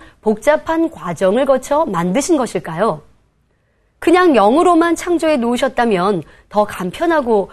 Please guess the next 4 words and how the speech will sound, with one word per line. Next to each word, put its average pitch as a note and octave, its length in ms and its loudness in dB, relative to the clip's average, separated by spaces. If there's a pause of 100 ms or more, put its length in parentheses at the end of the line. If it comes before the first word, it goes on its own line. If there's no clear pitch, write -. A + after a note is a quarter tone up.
(140)
좋지 D#4+ 300 -2
않았을까요? C#4+ 800 0 (920)
더구나 F4 320 4
하나님께서는 D4 800 2